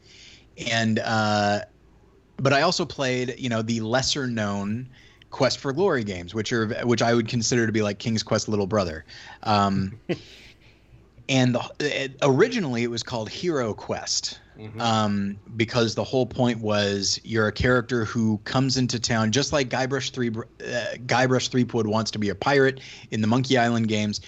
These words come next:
Speaker 1: You want to be a hero. So you come into, uh, in the very first game,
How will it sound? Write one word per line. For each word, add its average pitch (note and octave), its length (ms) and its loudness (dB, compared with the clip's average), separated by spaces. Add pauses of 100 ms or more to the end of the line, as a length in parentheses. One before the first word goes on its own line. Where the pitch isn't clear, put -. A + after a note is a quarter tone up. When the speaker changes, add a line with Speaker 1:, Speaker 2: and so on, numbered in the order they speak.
(140)
Speaker 1:
You C3+ 200 2
want D3 320 -2
to C3+ 120 -2
be B2 180 4
a A#2+ 80 4
hero. A2+ 560 -2
So - 180 0
you G#2+ 220 0
come D3+ 260 -2
into, A#2+ 680 0 (420)
uh, G#2+ 560 2 (100)
in A2+ 140 0
the A2+ 60 0
very C#3+ 220 2
first C#3+ 360 0
game, B2 480 0